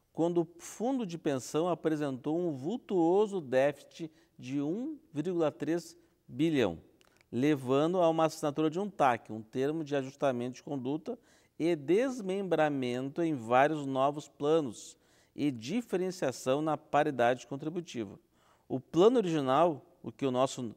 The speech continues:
de quem o nosso não migrou, ano a ano vem apresentando déficits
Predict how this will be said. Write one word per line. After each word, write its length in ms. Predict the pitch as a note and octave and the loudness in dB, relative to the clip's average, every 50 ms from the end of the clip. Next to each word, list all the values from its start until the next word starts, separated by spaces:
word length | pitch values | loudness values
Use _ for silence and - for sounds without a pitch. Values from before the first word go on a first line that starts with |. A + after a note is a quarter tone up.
| _ - | _ -14
de 200 | A#2 G#2+ G2+ - | -12 -12 -12 -8
quem 140 | - C#3 | -6 -4
o 40 | C3+ | -2
nosso 220 | B2+ B2 A#2+ - C3 | -2 -2 -4 -2 -2
não 100 | C3+ C#3+ | -2 0
migrou, 500 | C#3+ C3 A#2 A#2 C3 D#3 F3 E3 - - - - _ _ _ _ _ _ | 0 0 2 2 2 2 0 -2 -6 -12 -20 -20 _ _ _ _ _ _
ano 380 | - F#3 A3+ C4 C4+ C4 B3 A#3+ | 4 6 6 6 4 2 2 2
a 40 | |
ano 360 | G#3+ F3 D#3+ D#3+ F3 G3 G#3 F3+ | 2 2 2 0 0 -2 -4 -4
vem 220 | D3 D#3 E3 F3+ | -2 -2 -2 -2
apresentando 580 | F#3 F#3 - E3+ E3+ F3+ F3+ D#3+ E3 D#3+ F3 G3 | -4 -2 -2 -2 -2 -2 -2 0 0 0 0 0
déficits 580 | F#3 E3 D#3+ D#3+ D#3 - - - - - - | 2 4 4 4 4 2 -6 -16 -20 -20 -20